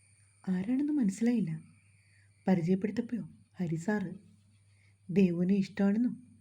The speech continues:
അവൾക്ക് തിരിച്ച് അങ്ങനെ തന്നെയെന്നും അദ്ദേഹം പറഞ്ഞപ്പോൾ ഞെട്ടി വിറങ്ങലിച്ചു പോയി. "അവളെ എനിക്ക് വേണം.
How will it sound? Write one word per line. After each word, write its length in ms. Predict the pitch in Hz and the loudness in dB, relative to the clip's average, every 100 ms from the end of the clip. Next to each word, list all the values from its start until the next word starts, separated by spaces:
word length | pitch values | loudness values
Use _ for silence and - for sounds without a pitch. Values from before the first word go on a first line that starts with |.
| _ _ _ | _ _ _
അവൾക്ക് 420 | 180 175 180 - 202 202 _ _ _ _ _ _ _ _ | -8 -6 -6 -8 -10 -12 _ _ _ _ _ _ _ _
തിരിച്ച് 420 | 208 185 190 - 226 247 - _ _ _ _ - | 2 2 0 -4 -6 -6 -16 _ _ _ _ -4
അങ്ങനെ 320 | 190 208 262 262 | 0 2 2 2
തന്നെയെന്നും 480 | 202 196 214 226 214 - - - | 0 2 2 0 -4 -12 -18 -8
അദ്ദേഹം 360 | 175 180 202 233 | -2 0 0 0
പറഞ്ഞപ്പോൾ 460 | 208 185 202 240 277 - - _ _ _ _ _ _ | -2 -4 -6 -8 -10 -14 -20 _ _ _ _ _ _
ഞെട്ടി 260 | 196 185 226 | -2 0 0
വിറങ്ങലിച്ചു 580 | 214 190 185 214 214 247 | 0 0 2 0 -2 -8
പോയി. 260 | - 165 165 - _ _ _ _ _ _ _ _ _ _ _ _ _ _ _ _ _ _ _ | -8 -10 -12 -20 _ _ _ _ _ _ _ _ _ _ _ _ _ _ _ _ _ _ _
"അവളെ 280 | 202 185 202 | -2 2 2
എനിക്ക് 260 | 214 180 202 | 2 0 0
വേണം. 300 | 190 160 160 | 0 0 -4